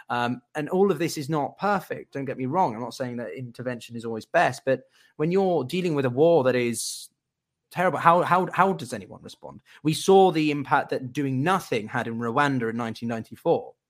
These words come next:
right? A genocide of over a million people in less than three months. So, you know, it's a difficult one. And I'm not saying I have all the answers. No one has all the answers. But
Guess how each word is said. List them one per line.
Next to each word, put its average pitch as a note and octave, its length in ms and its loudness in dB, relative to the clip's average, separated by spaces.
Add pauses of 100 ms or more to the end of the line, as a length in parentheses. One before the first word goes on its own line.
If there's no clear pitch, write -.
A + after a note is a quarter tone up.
(220)
right? A#2 160 -4
A - 20 -8
genocide B2 540 -2
of A2+ 60 -6
over A2+ 180 -4
a A#2 60 -4
million C3+ 280 -2
people B2+ 220 -8
in A2+ 40 -8
less A#2 140 -10
than A#2+ 100 -16
three C3+ 280 -6
months. B2+ 420 -10 (340)
So, C3+ 440 2 (260)
you F3 160 -12
know, B2 280 -2 (760)
it's D3 140 -6
a F3 40 -2
difficult E3+ 440 2
one. A2+ 140 -4
And A#2+ 100 -2
I'm C#3 100 2
not D3+ 160 0
saying D3 200 0
I C#3 100 0
have C3 100 0
all C3 100 0
the B2+ 100 2
answers. B2+ 340 -4
No E3+ 160 0
one B2 140 -2
has G#2+ 140 -8
all G2+ 100 -8
the G2+ 100 -10
answers. G2+ 280 -16
But C3 220 -2